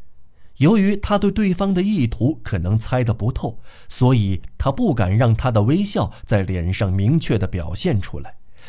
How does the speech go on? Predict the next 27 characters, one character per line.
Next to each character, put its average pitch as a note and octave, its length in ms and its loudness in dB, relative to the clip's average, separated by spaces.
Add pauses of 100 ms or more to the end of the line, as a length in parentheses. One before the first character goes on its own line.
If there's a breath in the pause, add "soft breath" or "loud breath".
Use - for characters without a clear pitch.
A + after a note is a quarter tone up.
总 D#3+ 240 6
是 G#3+ 160 2
显 F#2+ 360 0
出 C3+ 320 2 (140 loud breath)
一 A#2+ 180 4
点 G#2 120 0
儿 F2+ 240 0 (100)
犹 A2 260 2
豫 B2+ 160 4
不 F#2+ 220 0
决， E2+ 360 -2 (320 soft breath)
使 B2+ 200 2
人 C#3 220 6
一 F3+ 200 2
眼 G2 180 2
就 B2 120 2
看 A#2 380 2
出 A2 240 -2 (160 loud breath)
他 G2+ 180 0
是 G2 140 -2
想 F#2+ 380 0
提 B2 380 0 (120 loud breath)
又 A2 180 6
不 A#2 280 0
敢 A#1+ 320 -6
提。 G#2+ 320 -8 (1120)
“您 E3 380 2